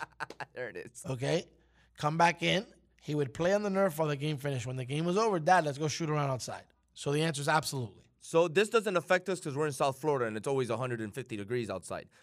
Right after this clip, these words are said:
Speaker 1: But for those who live up north, it does affect them a bit because basketball is pretty much run during the summer. And that's during those months that they're able to go outside and partake in that activity.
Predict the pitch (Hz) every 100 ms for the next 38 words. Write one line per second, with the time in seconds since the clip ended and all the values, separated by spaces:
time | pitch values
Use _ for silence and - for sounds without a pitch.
0 | _ 131 156 151 156 156 147 208 180 170
1 | 165 143 117 175 190 117 - _ _ _
2 | 135 139 214 165 - 127 - 113 98 85
3 | - 135 147 131 123 160 214 190 151 151
4 | - 170 156 143 143 139 139 135 131 131
5 | 226 214 101 - _ - 120 139 160 -
6 | 170 165 151 147 214 190 160 135 151 147
7 | 143 143 131 - 190 185 143 151 139 127
8 | 131 120 202 214 - 143 139 123 113 -
9 | 196 131 80